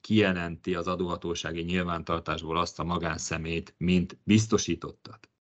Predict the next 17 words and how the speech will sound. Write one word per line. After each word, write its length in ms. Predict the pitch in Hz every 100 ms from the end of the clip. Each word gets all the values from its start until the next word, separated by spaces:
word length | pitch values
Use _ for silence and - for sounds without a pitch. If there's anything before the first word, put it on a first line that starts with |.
| -
Reméljük, 420 | 117 117 95 85
ez 120 | 85
a 40 | 87
gyakorlatban 640 | 95 - 78 73 71 78
is 140 | 78
működni 540 | 80 73 64 71 71 71
fog. 400 | - - - - - - _
És 380 | 131 117 107 -
végül 520 | 123 175 190 165 151
pedig, 320 | 147 123 120
hogyha 500 | 107 107 104 98 95 92
az 600 | 95 95 92 90 92 95
adott 340 | 143 143 110
adózó 520 | - 120 110 98 95 80
megszűnik, 640 | 87 110 - 160 170 165
cég 360 | - 110 90 -
megszűnik, 640 | 101 117 - 170 170 160